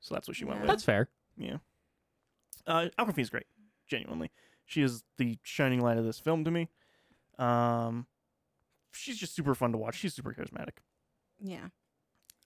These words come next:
Speaker 1: Uh, it's, I don't know, my thoughts aren't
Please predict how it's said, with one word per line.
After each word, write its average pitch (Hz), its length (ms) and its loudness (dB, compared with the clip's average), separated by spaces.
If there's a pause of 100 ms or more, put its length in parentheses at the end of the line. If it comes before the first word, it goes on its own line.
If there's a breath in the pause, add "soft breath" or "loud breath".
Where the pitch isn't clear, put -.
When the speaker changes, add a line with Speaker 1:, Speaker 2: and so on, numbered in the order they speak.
(140)
Speaker 1:
Uh, 170 360 2 (180)
it's, - 360 -2
I 214 60 4
don't 214 80 8
know, 175 140 6
my 165 180 6 (140)
thoughts 165 260 2 (220)
aren't 135 180 0